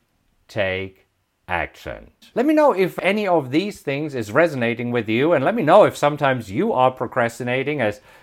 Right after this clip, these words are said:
as I did this morning, and let me know if any of these steps would have helped you,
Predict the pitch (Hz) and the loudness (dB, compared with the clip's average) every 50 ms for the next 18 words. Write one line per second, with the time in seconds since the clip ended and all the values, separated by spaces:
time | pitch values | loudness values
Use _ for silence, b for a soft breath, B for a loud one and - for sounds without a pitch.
0 | B B 113 110 151 151 185 220 208 170 170 156 139 156 139 123 - - 139 156 | B B -2 0 0 2 2 0 2 0 0 0 2 0 -2 0 -2 -2 2 4
1 | 185 190 175 151 143 151 156 139 127 123 120 117 - _ - 156 175 165 151 156 | 4 4 2 2 -2 -2 0 0 0 0 -2 -6 -10 _ -4 -2 -2 0 2 2
2 | 160 160 156 131 139 127 127 - - _ _ _ _ 147 170 180 180 160 135 135 | 4 4 4 2 0 -2 -2 -6 -14 _ _ _ _ -4 -2 0 0 0 0 -2
3 | 143 131 127 - - 147 139 120 104 - - 104 98 123 165 165 156 123 - - | -4 -4 -6 -4 -4 -2 -2 -2 -4 -8 -14 -12 -4 -2 0 0 0 -4 -6 -6
4 | - 143 143 147 147 - - 110 107 113 127 135 | -4 -4 -2 -4 -4 -6 -4 -2 -2 0 -2 -4